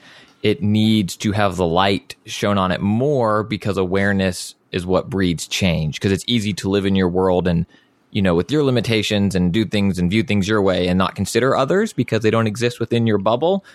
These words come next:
And in the, the parenting podcast I do, we had a, you know, an email come in that was kind of the same thing. It was like, "Hey guys, I know you're not gonna have an answer for this, but, <laughs> you know, this is something I want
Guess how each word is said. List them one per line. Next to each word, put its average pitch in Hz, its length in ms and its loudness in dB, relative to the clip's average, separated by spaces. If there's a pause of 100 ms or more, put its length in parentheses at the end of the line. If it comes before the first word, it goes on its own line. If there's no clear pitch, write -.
(260)
And 104 200 2
in 101 160 2
the, 90 320 2
the 87 80 -2
parenting 131 420 -2
podcast 87 500 -2
I 90 60 2
do, 90 220 0
we 90 100 0
had 95 180 0
a, 87 260 0
you 101 100 -2
know, 87 80 0
an 90 80 0
email 110 280 2
come 98 200 0
in 92 80 2
that 90 80 0
was 90 80 -2
kind 117 160 0
of 95 80 0
the 90 60 -2
same 95 220 0
thing. 123 200 0
It 92 40 -4
was 90 140 -6
like, 87 180 -2
"Hey 175 160 0
guys, 120 300 -2 (320)
I 113 80 -2
know 131 80 0
you're 139 100 2
not 117 140 0
gonna 120 120 -2
have 101 100 0
an 95 80 2
answer 110 340 -2
for 92 160 -6
this, 82 300 -2
but, 104 500 -2 (100)
<laughs> - 100 -8
you 135 200 0
know, 92 200 0 (260)
this 127 180 0
is 117 140 -2
something 107 540 0
I 98 120 2
want 98 360 0